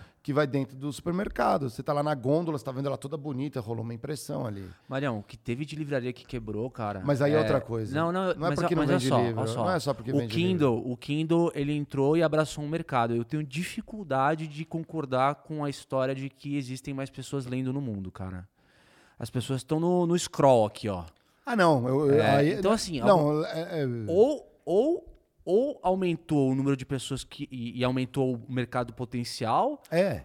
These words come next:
Speaker 2: ou você tem uma diminuição do
Speaker 1: Não, eu
Speaker 2: share de, de impressão, sim, de
Speaker 1: O,
Speaker 2: papel, cara.
Speaker 1: sim, o sh-, acho que o sh-, você tá concorrendo o share, a impressão com outros. O que eu vi, eu posso buscar isso daí. O que eu vi é assim,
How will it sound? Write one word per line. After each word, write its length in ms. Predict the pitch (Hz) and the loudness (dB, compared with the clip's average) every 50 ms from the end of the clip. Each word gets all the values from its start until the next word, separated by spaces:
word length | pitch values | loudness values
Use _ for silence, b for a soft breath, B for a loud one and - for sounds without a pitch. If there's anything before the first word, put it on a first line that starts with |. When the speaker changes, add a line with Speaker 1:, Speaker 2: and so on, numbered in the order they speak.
| - _ - | -12 _ 2
Speaker 2:
ou 280 | - 147 151 165 190 190 | 4 6 8 8 6 6
você 300 | 208 233 226 - - 254 | 4 0 0 0 -4 -8
tem 320 | - _ 240 196 185 196 214 | -4 _ -2 -2 0 -2 -2
uma 120 | 226 247 | -2 -4
diminuição 720 | 214 240 269 285 285 294 302 285 - - 233 196 190 208 | -4 -4 -4 -2 -2 -2 -4 -4 -4 -4 -4 -2 -2 -2
do 100 | - - | -2 0
Speaker 1:
Não, 80 | - 240 | 0 0
eu 100 | 220 226 | 0 2
Speaker 2:
share 260 | 240 202 190 196 196 202 | 4 4 4 4 4 2
de, 720 | 202 220 247 254 254 262 262 262 262 254 247 240 226 208 185 | 0 -2 0 0 0 0 0 -2 -2 -2 -2 -2 -4 -4 -4
de 120 | 185 214 | -2 -2
impressão, 500 | 226 - 240 262 - - - 302 233 196 185 | -2 0 -2 -2 -2 -4 -4 -2 -2 -2 -2
sim, 280 | - - 202 185 196 | -4 -4 -4 -2 0
de 80 | 220 202 | 0 0
Speaker 1:
O, 40 | 175 | 0
Speaker 2:
papel, 360 | 240 311 - 339 - 180 180 | -2 -4 -4 -2 -2 -2 -2
cara. 140 | 170 135 113 | -2 -4 -2
Speaker 1:
sim, 180 | - 226 208 170 | 2 4 4 4
o 140 | 160 143 | 4 4
sh-, 180 | 123 - - - - | 2 -2 -6 -8 -4
acho 200 | - 170 156 - | -2 -2 -2 -2
que 100 | - 175 | 0 0
o 80 | 160 139 | 0 0
sh-, 180 | 113 - - 190 | -2 -4 -6 -6
você 140 | 156 - - | -6 -4 -4
tá 80 | - 160 | -6 -4
concorrendo 540 | - 190 190 - 175 139 131 156 160 151 | -4 -6 -4 -2 -2 0 0 -2 -2 -2
o 80 | 151 131 | -2 -4
share, 720 | 113 - - 151 143 151 156 151 151 147 143 139 147 147 143 131 143 | -4 -4 0 2 2 4 4 2 0 0 -2 -4 -4 -2 0 2 2
a 100 | 139 135 | 4 2
impressão 420 | 143 139 - 143 131 - - 160 156 | 0 0 0 -2 -2 0 -2 -6 -4
com 120 | - - 151 143 | -4 -2 -2 0
outros. 360 | 135 120 110 113 101 - - b b b b b b b b b b | 0 -2 -2 -6 -10 -10 -14 b b b b b b b b b b
O 140 | - 120 117 | -8 -8 -6
que 120 | 113 - | 2 2
eu 100 | 190 185 143 | 2 2 2
vi, 440 | 107 107 139 196 220 165 123 104 98 _ _ _ _ _ _ | 0 -2 -2 -2 -2 -4 -4 -6 -10 _ _ _ _ _ _
eu 60 | - - | -16 -8
posso 260 | - 135 131 - 180 | -8 -8 -6 -6 -6
buscar 360 | 175 180 151 - - 165 160 | -6 -6 -8 -2 -2 -2 -2
isso 160 | 151 - 160 | -2 -4 -4
daí. 260 | 151 151 139 127 113 107 | -4 -2 0 0 -2 -2
O 60 | 104 | -4
que 100 | - 151 | -4 -6
eu 60 | 151 | -2
vi 120 | 123 135 156 | -2 -2 -2
é 40 | |
assim, 420 | 175 151 - - 147 123 113 104 | -2 -4 -4 -4 -4 -4 -4 -6